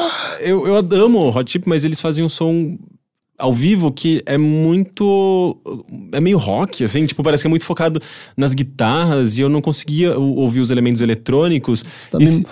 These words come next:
Speaker 1: posso ir embora?
Speaker 2: e fica, e, e parecia, tipo, um som acústico, mas não é por isso que eles são conhecidos. Eles são conhecidos por fazer música dançante, um pop esquisito, meio
Speaker 1: Nossa,
Speaker 2: torto.
Speaker 1: não, não sei, dos shows que eu vi era bem eletrônica, assim, bem pegadora eletrônica.
Speaker 2: Então,
Speaker 1: se, se você
Speaker 2: eu,
Speaker 1: viu
Speaker 2: eu
Speaker 1: no
Speaker 2: ach-,
Speaker 1: Joia, talvez eles tenham mudado o formato.
Speaker 2: eu achei esquisitíssimo. Eu, eu,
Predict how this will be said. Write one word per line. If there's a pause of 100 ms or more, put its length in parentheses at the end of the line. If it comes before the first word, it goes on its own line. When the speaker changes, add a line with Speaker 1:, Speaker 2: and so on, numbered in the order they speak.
Speaker 1:
posso
ir
embora?
Speaker 2:
e
fica,
e,
e
parecia,
tipo,
um
som
acústico,
mas
não
é
por
isso
que
eles
são
conhecidos.
Eles
são
conhecidos
por
fazer
música
dançante,
um
pop (240)
esquisito,
meio
Speaker 1:
Nossa,
Speaker 2:
torto.
Speaker 1:
não,
não
sei,
dos
shows
que
eu
vi
era
bem
eletrônica,
assim,
bem
pegadora
eletrônica.
Speaker 2:
Então,
Speaker 1:
se,
se
você
Speaker 2:
eu,
Speaker 1:
viu
Speaker 2:
eu
Speaker 1:
no
Speaker 2:
ach-,
Speaker 1:
Joia,
talvez
eles
tenham
mudado
o
formato.
Speaker 2:
eu
achei
esquisitíssimo.
Eu,
eu,